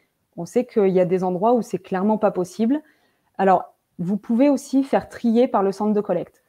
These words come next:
Donc, financièrement, ça va pas être intéressant, hein, c'est ce qui se passe aujourd'hui.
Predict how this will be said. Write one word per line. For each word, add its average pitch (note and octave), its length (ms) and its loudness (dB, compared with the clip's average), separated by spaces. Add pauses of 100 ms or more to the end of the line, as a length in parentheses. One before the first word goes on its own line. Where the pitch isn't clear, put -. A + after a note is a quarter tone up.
(160)
Donc, D#3+ 200 -12
financièrement, G3+ 640 -2
ça G3 120 -8
va E3 80 -4
pas F3 120 -2
être E3+ 140 -6
intéressant, G3 520 0
hein, C#4 40 0
c'est C4+ 140 -4
ce - 80 -8
qui - 100 -14
se - 80 -20
passe F#3+ 220 -4
aujourd'hui. G#3+ 380 -2